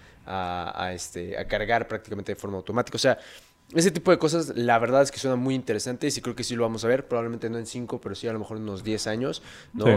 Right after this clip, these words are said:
Speaker 1: Eh, y el hecho que haya cada vez más este tipo de infraestructura, creo que sí nos puede llevar a algo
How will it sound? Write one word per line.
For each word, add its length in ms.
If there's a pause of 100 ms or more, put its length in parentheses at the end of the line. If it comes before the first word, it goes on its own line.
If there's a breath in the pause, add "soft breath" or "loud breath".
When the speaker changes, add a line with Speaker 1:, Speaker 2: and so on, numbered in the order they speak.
Speaker 1:
Eh, 580
y 140
el 300
hecho 240
que 80
haya 160
cada 140
vez 140
más 300
este 220
tipo 180
de 40
infraestructura, 640 (260 soft breath)
creo 140
que 80
sí 100
nos 140
puede 160
llevar 300
a 120
algo 460